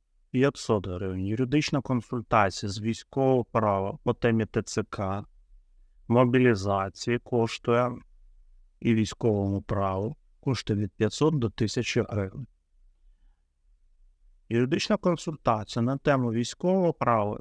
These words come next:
стосовно захисту вашого неправового,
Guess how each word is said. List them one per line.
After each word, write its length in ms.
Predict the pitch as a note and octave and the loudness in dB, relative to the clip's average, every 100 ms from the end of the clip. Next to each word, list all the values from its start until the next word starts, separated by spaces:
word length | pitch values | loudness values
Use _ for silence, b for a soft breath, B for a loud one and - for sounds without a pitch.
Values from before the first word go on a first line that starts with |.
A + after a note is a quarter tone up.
| - | -12
стосовно 600 | - - A#2+ C#3+ C3+ C3 | -20 -10 -6 0 0 0
захисту 920 | A#2+ C#3 A2+ - - - A2 G#2+ G2 | 2 4 4 0 -14 -8 -4 -4 -2
вашого 560 | A2 G#2 - G#2+ G#2+ - _ _ | -2 -2 -4 -8 -10 -14 _ _
неправового, 1080 | B2 B2+ A#2+ - C3+ C3 B2+ C3 C3 C#3 | 2 4 2 -2 0 0 0 -2 -4 -6